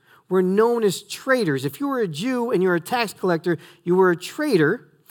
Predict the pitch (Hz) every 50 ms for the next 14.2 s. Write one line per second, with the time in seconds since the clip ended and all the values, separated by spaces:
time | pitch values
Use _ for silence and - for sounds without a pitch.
0 | - - _ - 208 - 240 214 175 214 214 185 175 196 262 254 233 202 - -
1 | - _ _ _ - - - 202 202 180 190 175 185 190 180 165 135 113 104 98
2 | 101 - - - _ _ _ _ _ _ _ - _ _ - 160 156 151 143 151
3 | 135 - - - - 233 240 220 170 147 123 120 - - 139 123 123 110 - -
4 | 113 104 101 110 123 - - _ _ _ _ _ - 139 131 131 - - - 196
5 | 180 175 165 156 160 160 170 165 160 151 160 165 156 139 135 127 131 127 123 123
6 | 120 110 113 117 113 - 135 120 113 110 104 - - - 113 - - - - 107
7 | - _ - - - _ - - 156 151 143 147 143 147 - - 180 156 139 113
8 | 104 - - _ _ _ _ _ _ _ _ - - - - - - 196 190 180
9 | - - 302 302 302 - - - - 214 196 180 160 - - 202 185 202 220 -
10 | - _ _ _ _ _ _ - 208 208 208 214 - 226 269 311 285 196 - 190
11 | 180 175 - 202 214 220 208 - - _ 196 196 202 202 220 240 240 226 208 196
12 | 220 180 - - - 339 320 - 170 135 127 - - _ _ _ _ _ _ _
13 | _ _ _ _ _ _ _ _ 220 208 - - 269 240 185 185 269 302 285 285
14 | 254 214 233 180